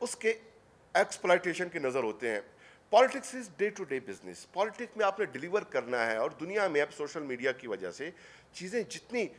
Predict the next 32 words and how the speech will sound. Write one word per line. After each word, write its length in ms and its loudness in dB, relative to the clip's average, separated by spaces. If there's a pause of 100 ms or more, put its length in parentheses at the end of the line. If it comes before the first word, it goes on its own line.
(280)
तेज़ी 220 -2
से 120 -8
प्रमोट 460 0
हो 100 0
रही 200 0
हैं, 320 0 (320)
अ, 240 6
उसमें 760 2 (260)
बड़े-बड़े 380 10
नज़रियाती 480 4
पार्टीज, 520 2
let's 280 8
say 180 2 (240)
बोल्शेविक 500 2
पार्टी 300 2
थी, 200 -12 (540)
let's 200 4
say, 180 2
अ, 80 -2 (1500)
इस 140 -12
तरह 140 4
के 220 -4
लेफ्ट 300 0
की 60 -10
दुनिया 280 0
में 140 2
बड़ी 180 -2
पार्टियां 480 0
रही 220 -2
हैं, 240 0 (420)
उसमें 220 0
रिविजनिस्ट 600 -4